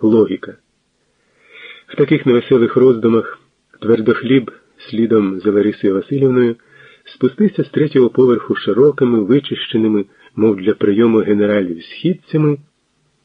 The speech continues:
і опинився в дворі під високими тополями, серед відвідувачів, більшість з яких становили, ясна річ, чоловіки. А серед них маленький хлопчик,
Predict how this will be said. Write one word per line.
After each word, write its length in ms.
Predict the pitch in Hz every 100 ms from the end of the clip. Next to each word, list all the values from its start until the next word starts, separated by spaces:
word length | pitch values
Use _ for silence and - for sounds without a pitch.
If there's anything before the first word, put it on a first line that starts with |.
| _
і 120 | - 107
опинився 560 | - 110 180 185 196
в 80 | 165
дворі 460 | 110 107 156 131 123
під 200 | 113 98
високими 520 | 190 - 135 143 139
тополями, 680 | 143 139 113 110 101 98 95 _ _ - - -
серед 240 | 107 104
відвідувачів, 840 | 92 98 95 147 131 107 - - 85
більшість 500 | 107 160 - 110 87
з 20 |
яких 300 | 95 - 92
становили, 520 | - 98 95 131 143
ясна 300 | 113 107 110
річ, 160 | 104 131 - _ _ -
чоловіки. 680 | - 120 139 151 - 85 - _ _ _ _ _ _ _
А 200 | - 95 -
серед 220 | 117 110 104
них 300 | 185 - _ _ _ _ _ -
маленький 420 | 95 165 185 196
хлопчик, 760 | - 110 107 101 - 98 -